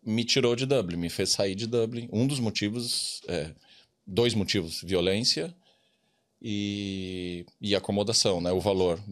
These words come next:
me fez sair de Dublin e, por consequência, também o Gabriel. Mas já tinha, era muito menos, né? Principalmente roubo de, de bicicleta, ataque do, do, do, dos naná com ovo, com, com briga, isso aí. Sempre, sempre, sempre teve que ter o olho bem aberto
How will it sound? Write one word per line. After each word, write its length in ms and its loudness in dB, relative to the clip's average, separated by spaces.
me 280 -2
fez 240 0
sair 180 2
de 120 -2
Dublin 360 0
e, 20 -4
por 180 -8
consequência, 480 -4
também 180 -4
o 60 -2
Gabriel. 320 -4
Mas 200 2
já 80 4
tinha, 260 2
era 120 4
muito 240 0
menos, 300 -2
né? 100 -4
Principalmente 480 -2
roubo 300 2
de, 220 -4
de 100 -4
bicicleta, 960 0
ataque 560 -4
do, 280 -4
do, 200 -4
do, 220 -4
dos 220 -6
naná 520 -4
com 340 -4
ovo, 480 2
com, 340 -6
com 220 -8
briga, 440 0
isso 180 -2
aí. 240 -4
Sempre, 480 0
sempre, 600 2
sempre 340 -2
teve 220 2
que 140 -2
ter 260 2
o 100 2
olho 400 4
bem 260 2
aberto 520 -2